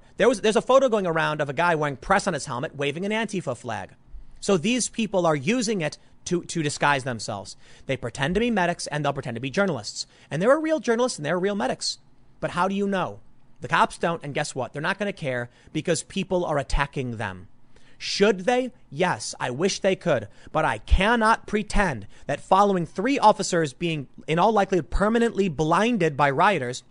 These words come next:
that you are going to get this utopian view of the cops walking down the street saying, "Time to go home, protester." And they go,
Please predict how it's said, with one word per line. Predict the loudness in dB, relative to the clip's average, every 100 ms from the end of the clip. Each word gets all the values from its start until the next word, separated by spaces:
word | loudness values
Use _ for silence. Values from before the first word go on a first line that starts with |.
| -20 -14 -6
that | -6 -2
you | 0 2
are | 2
going | 2 0 -2
to | -4
get | 0 0 -2 -10 -20 -6
this | -4 -2
utopian | -2 -2 4 2 4 0 0
view | 2 2
of | 2
the | -2
cops | 0 0 -2 -16 -2
walking | 2 2 2
down | -4
the | -2
street | -2 0
saying, | -2 0
"Time | 2 2
to | 4
go | 4
home, | 6 4 4
protester." | 2 2 0 -2 -2
And | -2 -2
they |
go, | -2 -2